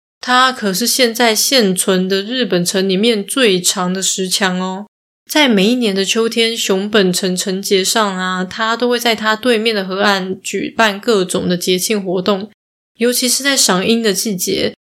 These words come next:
整个盛开的樱花树会将它点缀得更加梦幻。可惜的是，在二零一六年，熊本大地震将它震垮了一半，目前还在修复中，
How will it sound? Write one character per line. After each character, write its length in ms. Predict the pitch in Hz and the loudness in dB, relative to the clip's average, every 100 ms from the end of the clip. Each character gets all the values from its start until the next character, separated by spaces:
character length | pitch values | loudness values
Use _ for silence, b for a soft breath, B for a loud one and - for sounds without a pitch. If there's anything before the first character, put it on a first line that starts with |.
| _ _ | _ _
整 240 | - 190 | 0 0
个 140 | 180 185 | 2 0
盛 340 | - 277 240 | 2 2 2
开 220 | 208 226 | 2 0
的 100 | 214 | 0
樱 160 | 202 214 | -2 -4
花 160 | 214 214 | -4 -4
树 320 | - 240 202 | -2 0 0
会 300 | 202 240 190 | 2 0 0
将 300 | - 208 208 | 0 -2 -2
它 180 | 220 226 | -2 -2
点 260 | 220 190 | 0 0
缀 200 | 190 233 | 2 0
得 100 | 202 | 0
更 340 | 190 254 220 185 | -2 0 0 -2
加 220 | 196 196 | -2 -2
梦 260 | 208 185 | -4 -4
幻。 240 | 190 202 202 _ _ _ _ - | -4 -4 -6 _ _ _ _ -4
可 160 | 240 | 0
惜 160 | 240 262 | 0 0
的 120 | 269 | -2
是， 280 | 269 302 294 | -2 -2 -2
在 360 | 285 269 254 | -2 0 2
二 160 | 247 269 | 2 2
零 180 | 208 220 | 0 0
一 140 | 240 | 0
六 160 | 254 247 | 0 0
年， 280 | 202 185 190 | 0 -2 -4
熊 240 | - 196 | -4 -4
本 220 | 208 185 | -2 -2
大 180 | 180 202 | -2 -2
地 160 | 208 202 | -2 0
震 300 | 214 196 185 | -2 -4 -4
将 240 | 196 196 | -4 -4
它 180 | 202 196 | -4 -4
震 280 | - 226 180 | -2 -2 -2
垮 180 | - | -4
了 100 | 71 | -6
一 80 | - | -8
半， 440 | - 202 202 202 220 | -4 -4 -4 -6 -8
目 180 | 240 196 | -8 -6
前 240 | - 190 | -6 -8
还 140 | 196 | -8
在 160 | 185 226 | -6 -4
修 180 | - 214 | -2 -4
复 220 | 214 226 | -2 -4
中， 260 | - 208 | -2 -6